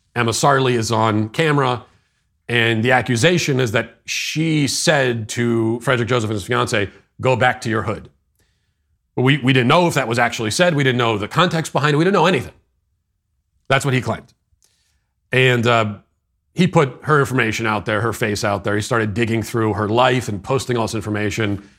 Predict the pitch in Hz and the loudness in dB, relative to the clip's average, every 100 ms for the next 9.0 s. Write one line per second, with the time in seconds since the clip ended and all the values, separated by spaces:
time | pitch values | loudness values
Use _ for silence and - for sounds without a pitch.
0 | _ - 156 139 107 123 117 113 110 107 | _ -2 2 2 4 4 4 2 0 -2
1 | 120 123 120 101 110 107 110 95 - 117 | -6 -4 -6 -4 -2 -2 -4 -12 -6 -2
2 | 113 107 104 147 131 104 123 117 113 117 | -2 -4 -4 0 0 0 -2 0 -2 -2
3 | 113 113 117 117 - 143 143 139 139 117 | -2 -2 0 -2 -2 0 0 2 0 0
4 | 113 113 - 127 123 117 101 95 - 135 | -4 -4 -2 -2 0 -2 -4 -4 0 0
5 | 131 - _ _ _ _ 120 123 123 123 | 0 -6 _ _ _ _ 0 2 0 0
6 | 110 110 104 - _ _ _ _ _ _ | 2 2 2 -4 _ _ _ _ _ _
7 | 110 104 110 107 - 175 151 120 117 - | -4 -2 -2 -4 4 4 4 0 -2 -8
8 | _ _ _ _ 135 143 151 160 - | _ _ _ _ 2 4 4 2 -2